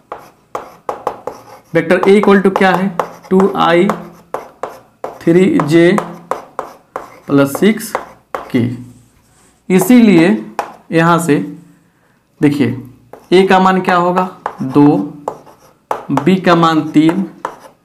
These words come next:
C का मान छः। इसलिए देखिए, इसीलिए क्या कीजिए, निकालिए, दो का s-, ए, A का square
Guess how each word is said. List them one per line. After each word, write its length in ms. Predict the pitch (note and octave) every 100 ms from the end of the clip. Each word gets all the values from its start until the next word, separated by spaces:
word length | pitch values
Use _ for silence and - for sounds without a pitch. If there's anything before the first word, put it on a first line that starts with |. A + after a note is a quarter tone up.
| - - - - - -
C 220 | D#3 C#3+
का 100 | C3
मान 180 | B2 A#2+
छः। 1300 | - G#2 - - _ _ _ - - _ - -
इसलिए 240 | G3 A3+ A3
देखिए, 240 | E3+ E3+
इसीलिए 300 | E3 A3 G#3+
क्या 120 | G#3
कीजिए, 260 | G3+ G3+ G3
निकालिए, 360 | F#3+ F#3 F#3+ F3+
दो 160 | F3+
का 180 | F3+ F#3+
s-, 120 | F#3
ए, 340 | - D#3+ D#3+ D#3+
A 140 | F#3 F#3+
का 120 | F#3+
square 500 | F#3+ F3+ F3 F#3+